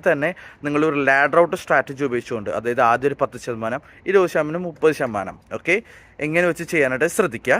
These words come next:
അതുപോലെ തന്നെ പ്രൈസ് സോണിൽ, ഏഹ്, സെൽ ചെയ്യാനായിട്ട് ശ്രദ്ധിക്കുക. പ്രൈസ് സോൺ ഹിറ്റ് ചെയ്ത് കഴിഞ്ഞാൽ സെൽ ചെയ്യാനായിട്ട് ശ്രദ്ധിക്കുക. അല്ലാതെ ഇത്ര എത്തണം, എൻ്റെ ഒരു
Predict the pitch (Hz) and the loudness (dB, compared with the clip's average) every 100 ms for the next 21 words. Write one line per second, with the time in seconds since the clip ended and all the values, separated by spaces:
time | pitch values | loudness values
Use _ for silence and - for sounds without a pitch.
0 | - - - - 131 143 165 220 233 208 | -2 -16 -20 -4 -2 0 4 4 4 0
1 | 180 220 - 180 175 - - 190 170 175 | 0 -4 -2 2 4 2 0 2 4 4
2 | 190 208 220 269 - - - - 139 147 | 4 4 4 2 -6 -20 -16 -2 4 6
3 | 147 147 147 143 - - 156 147 147 147 | 8 8 6 4 2 2 2 6 6 6
4 | 139 143 151 120 113 131 139 - 156 180 | 4 0 -2 -6 -4 -4 -2 2 2 2
5 | - 160 156 175 190 160 - 151 147 151 | -2 2 2 2 -2 -6 -4 -2 2 0
6 | 143 123 139 - 131 131 131 131 135 113 | 2 -2 -2 -2 -2 0 -2 -6 -8 -8
7 | - 139 - - - - 139 143 139 143 | -4 -4 -4 -10 -8 0 4 4 6 4
8 | 139 - - 175 202 - - 127 101 - | 0 -2 2 6 6 4 -4 -4 -8 -16
9 | - - - 131 165 175 208 | -20 -20 -6 -2 2 4 4